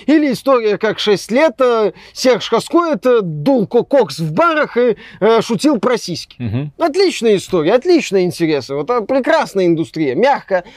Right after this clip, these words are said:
Speaker 1: Она податливая, кстати, эта индустрия, она беззащитная, по сути. Если китайцы жахнут, все это может не слабо так пошатнуться.
Speaker 2: Потому что я смотрел на вот этот вот Black Myth Wukong,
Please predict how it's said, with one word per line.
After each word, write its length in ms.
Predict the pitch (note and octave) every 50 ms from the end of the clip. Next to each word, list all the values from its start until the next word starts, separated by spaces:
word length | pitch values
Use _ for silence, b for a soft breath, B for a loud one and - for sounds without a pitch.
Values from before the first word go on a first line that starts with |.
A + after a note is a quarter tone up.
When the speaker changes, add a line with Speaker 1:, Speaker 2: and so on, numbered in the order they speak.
| B B
Speaker 1:
Она 180 | G#3 C4 D4+
податливая, 680 | C#4+ - D#4 C#4 E4 G#4+ F#4 F4 - G3+ F#3+ E3 D#3+ D3+
кстати, 320 | - - D#3+ D3 - -
эта 180 | D3+ D3 - F3
индустрия, 420 | F3+ F#3 A3+ G#3 - D4 C#4 B3+
она 140 | G#3 G#3 A3
беззащитная, 840 | G3+ F#3+ B3 A3+ A3+ D#4 C#4 - - - F4 F4 - - F3 D#3 C3
по 140 | - D#3
сути. 260 | - - F#3 E3 - b b b b b b -
Если 320 | A#3 C#4+ B3+ - C#4 C4
китайцы 540 | - C#4+ B3 - D#4 D#4 D4+ A#3+ - B3+ A3
жахнут, 560 | F3+ D#3+ C4 E4 G4+ G4 - B3 A#3 F#3+ -
все 240 | - - - C#4 D#4+
это 160 | D#4+ - D4
может 340 | C4 C4 D4+ D4 C4+ C#4 -
не 80 | B3+ A#3
слабо 360 | - - C4+ D4 C4+ C4+ C4+
так 200 | - D4 C#4 -
пошатнуться. 500 | _ C#4 C4 - D4+ C#4+ - D4 E4 D4+
Speaker 2:
Потому 200 | - C3 D3+ F3
что 140 | C#3+ - D#3 -
я 260 | A2 G2+ D#3 G3+ G#3
смотрел 600 | - - E3 D#3+ - - F3+ A3+ B3+ A#3 - C#3 -
на 140 | A#2 B2
вот 160 | C3+ D3 D3 F3+
этот 140 | E3+ C3
вот 160 | C3+ C3+ A#2 G2+
Black 300 | G2 C#3+ D#3 D3+ C#3 -
Myth 200 | D3+ D#3 C#3+ - -
Wukong, 400 | B2+ C3 - - E3+ C#3 A2